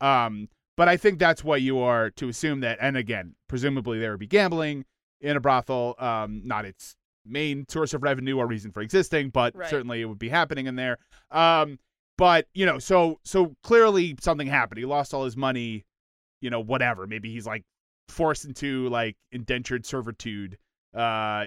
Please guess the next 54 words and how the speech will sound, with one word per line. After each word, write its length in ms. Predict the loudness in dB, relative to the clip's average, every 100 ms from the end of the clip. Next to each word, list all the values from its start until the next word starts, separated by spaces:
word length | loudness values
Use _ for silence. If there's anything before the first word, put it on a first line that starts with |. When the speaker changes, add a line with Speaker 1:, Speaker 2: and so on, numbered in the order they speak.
| -4
Speaker 1:
in, 320 | -6 -6 -10
in, 220 | -8 -8 -6
in 100 | -6
the 80 | -4
House 200 | -6 -6
of 40 |
the 80 | -6
Rising 260 | -6 -8 -10
Sun 280 | -8 -8
or 60 | -10
whatever. 340 | -10 -12 -14 0
But 220 | 2 2 -2 _ -2
again, 340 | 2 4 4
the 80 | 4
fact 220 | 4 4
that 100 | 4
we 120 | 0 0
don't 340 | 4 4 4
know 240 | 0 2 0
for 160 | -4
sure 640 | -8 -4 -2 0 0 -2 -8
when 440 | -16 -12 -2 0
he 120 | 0 -4
says, 640 | -2 2 2 0 -6 -12 -20 -6
"I 180 | -2 -2
came 300 | -4 -6 -6
to 80 | -6
my 120 | -6
ruin 320 | -4 -4 -4
in 80 | -8
the 40 | -10
House 140 | -10
of 40 | -10
the 80 |
Rising 200 | -10 -10 -6
Sun," 180 | -4
like, 140 | -4 0
we 100 | 0
don't 160 | 2
know. 180 | 6 4 4 _ _
Maybe 460 | 0 2 2 0 0
he 340 | -2 -2 -4 -8 _
killed 260 | 2 2 2
someone, 480 | -4 -6 -10 -14 -8
you 120 | -4
know, 220 | -2 -2
and 80 | -2
is 140 | -4
now 160 | 0 0
on 100 | 0
the 80 | 0
Speaker 2:
Right. 240 | 2 4
Speaker 1:
run. 120 | 2 0
Like, 240 | -6 -8